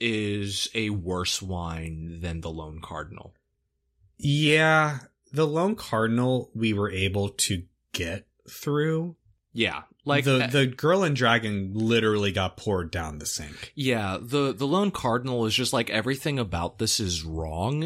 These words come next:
Speaker 1: and not
Speaker 2: Mm-hmm.
Speaker 1: memorable and Kool-Aid-like.
Speaker 2: Yeah.
Speaker 1: Um, but nothing in it was like, it, it was offensive because it promised too much.
Speaker 2: Yeah.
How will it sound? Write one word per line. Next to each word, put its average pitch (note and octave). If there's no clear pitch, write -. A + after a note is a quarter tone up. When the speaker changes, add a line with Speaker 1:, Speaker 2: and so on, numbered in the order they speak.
Speaker 1:
and F2+
not F#2+
Speaker 2:
Mm-hmm. F2
Speaker 1:
memorable A#2
and D#3
Kool-Aid-like. B2+
Speaker 2:
Yeah. F2
Speaker 1:
Um, G2
but -
nothing C#3
in G#2+
it G#2
was A2
like, G2
it, C#3+
it E3
was F#3
offensive F3
because A#2+
it -
promised G2
too -
much. D2
Speaker 2:
Yeah. D#2+